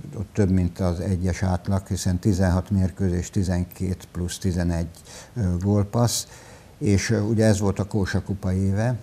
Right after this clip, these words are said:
de annak ellenére én azt mondom, hogy amikor, hadd idézzelek téged, „Meglepődtem, mikor megtudtam a hírt, hogy jelöltek a gíjra, mert nem gondoltam, hogy, ö, meg fogom nyerni”, de azért hozzátetted, hogy a sok munka meghozza a gyümölcsét.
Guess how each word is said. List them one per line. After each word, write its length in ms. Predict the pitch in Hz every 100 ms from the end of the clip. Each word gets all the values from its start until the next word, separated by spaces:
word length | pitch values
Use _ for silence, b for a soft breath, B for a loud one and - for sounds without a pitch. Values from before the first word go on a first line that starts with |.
| - B B B
de 180 | B 101
annak 340 | 107 110 104 107
ellenére 540 | 107 104 104 101 98
én 120 | 98
azt 240 | 101 - 113
mondom, 360 | 107 104 113
hogy 360 | 110 107 104 98
amikor, 520 | 101 101 - 95 87 B B B
hadd 200 | 113 95
idézzelek 640 | 85 90 82 92 85 82
téged, 480 | - 101 101 110 101 B B B B
„Meglepődtem, 720 | 110 98 98 98 92 - 95
mikor 260 | 90 95
megtudtam 580 | 98 101 - 87 - 87
a 60 | 82
hírt, 440 | 82 104 117 117
hogy 140 | 95 90
jelöltek 480 | 92 90 - 85
a 100 | 85
gíjra, 460 | 85 95 101 104 120
mert 220 | 113 90
nem 80 | 92
gondoltam, 520 | 85 87 85 82 87
hogy, 300 | 82 85 80
ö, 240 | 87 85 92
meg 160 | 90
fogom 320 | - 92 82
nyerni”, 500 | 87 92 95 104 110 104 B
de 140 | B 98
azért 420 | 95 92 90 -
hozzátetted, 1000 | - 107 92 87 98 90 - 104 104 113 B B B B B B
hogy 220 | - 95 95
a 80 |
sok 300 | 90 120 104
munka 300 | 92 92 95
meghozza 500 | 90 90 - 90 82
a 40 | 90
gyümölcsét. 640 | 90 90 87 87 90 -